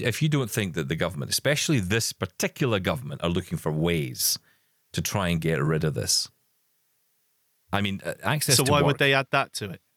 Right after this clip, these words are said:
Speaker 1: access to work is a, is a, is a shambles at the minute, right? And I know a lot of government departments are because of lack of staff, and I get that. People have moved on or people have moved away during the pandemic,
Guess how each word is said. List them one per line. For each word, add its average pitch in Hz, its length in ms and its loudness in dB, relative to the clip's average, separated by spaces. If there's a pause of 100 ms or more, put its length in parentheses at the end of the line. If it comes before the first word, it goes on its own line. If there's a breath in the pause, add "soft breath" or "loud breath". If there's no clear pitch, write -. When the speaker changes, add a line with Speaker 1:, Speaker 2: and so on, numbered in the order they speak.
Speaker 1:
access 143 400 -2
to 104 120 -2
work 87 260 -2
is 78 80 -4
a, - 120 -2
is 80 120 0
a, - 160 0 (140)
is - 100 0
a - 60 0
shambles - 520 0
at - 80 -6
the - 60 -4
minute, - 220 -2 (120)
right? 85 320 0
And 98 140 0
I 107 60 2
know 127 120 2
a 139 40 2
lot 127 100 2
of 95 60 -4
government 90 260 0
departments 76 460 -2
are 69 180 0
because 78 300 -2
of 73 260 -6
lack 80 240 -2
of 80 80 -6
staff, 71 400 -2
and - 180 0 (360 soft breath)
I 87 60 0
get - 240 -2
that. 76 340 -2
People 78 200 -2
have 69 60 -2
moved 78 240 0
on 73 260 2
or 69 100 0
people - 260 -4
have 78 80 -4
moved 76 180 -4
away 71 240 0
during 76 220 0
the 76 80 0
pandemic, 69 560 -2